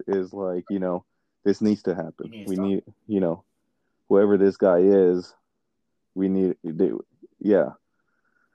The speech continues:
Speaker 1: And so they enter the building. Um, I wanna say it's, uh, I forgot the fourth character's name that enters the
Speaker 2: Yeah.
Speaker 1: building, but it's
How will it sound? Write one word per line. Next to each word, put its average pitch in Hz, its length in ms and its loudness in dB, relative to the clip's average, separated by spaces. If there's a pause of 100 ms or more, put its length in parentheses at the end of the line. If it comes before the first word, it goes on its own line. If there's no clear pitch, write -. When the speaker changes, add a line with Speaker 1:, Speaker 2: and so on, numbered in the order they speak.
(580)
Speaker 1:
And 110 520 0 (120)
so 127 180 2
they 110 240 4
enter 139 280 0
the 127 80 2
building. 110 540 2 (400)
Um, 98 640 0 (880)
I 90 40 -6
wanna 107 280 0
say 110 280 0
it's, 110 380 0
uh, 95 640 0 (2750)
I - 60 -18
forgot 101 260 -2
the 98 60 -10
fourth 101 360 -4
character's 92 540 -6
name 87 240 -8
that 82 140 -6
enters 95 320 -8
the - 60 -14
Speaker 2:
Yeah. - 40 -10
Speaker 1:
building, 87 300 0
but 80 160 -4
it's 87 180 -4